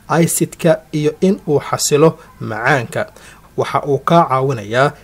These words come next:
in miisaanka jirkaaga uu ka yaraado. Maaddooyinka ku jira tufaaxa waxa ay sare u qaadaan awoodda maskaxda. Tufaaxu waxa uu u wanaagsan yahay dhoolla caddaynta,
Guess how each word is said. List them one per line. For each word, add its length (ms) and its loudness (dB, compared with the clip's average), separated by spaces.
in 340 6
miisaanka 640 0
jirkaaga 640 -2
uu 100 -4
ka 260 -8
yaraado. 520 -4
Maaddooyinka 760 -2
ku 180 -2
jira 240 -2
tufaaxa 540 -2
waxa 300 0
ay 200 -6
sare 380 -2
u 80 0
qaadaan 640 -2
awoodda 440 -4
maskaxda. 640 -6
Tufaaxu 640 2
waxa 420 0
uu 120 2
u 180 2
wanaagsan 420 -4
yahay 260 -2
dhoolla 300 -4
caddaynta, 580 -2